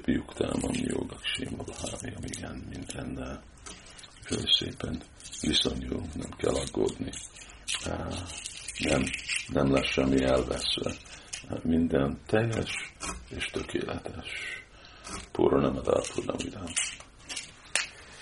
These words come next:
Ez csodálatos, mert Krishna csodálatos. És ezért kell nekünk dicsérni Krishnát, énekelni Hari Krishnát,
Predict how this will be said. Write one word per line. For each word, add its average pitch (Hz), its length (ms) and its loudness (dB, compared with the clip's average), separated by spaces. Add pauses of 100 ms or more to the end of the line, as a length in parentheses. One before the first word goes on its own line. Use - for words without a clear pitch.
(1400)
Ez - 160 6
csodálatos, - 800 2 (720)
mert 78 260 4
Krishna - 320 0
csodálatos. - 1000 -4 (500)
És 71 320 4 (240)
ezért 65 380 2
kell 65 180 4
nekünk - 600 0 (1000)
dicsérni 71 600 6
Krishnát, - 600 2
énekelni 65 560 4
Hari - 220 -2
Krishnát, - 580 0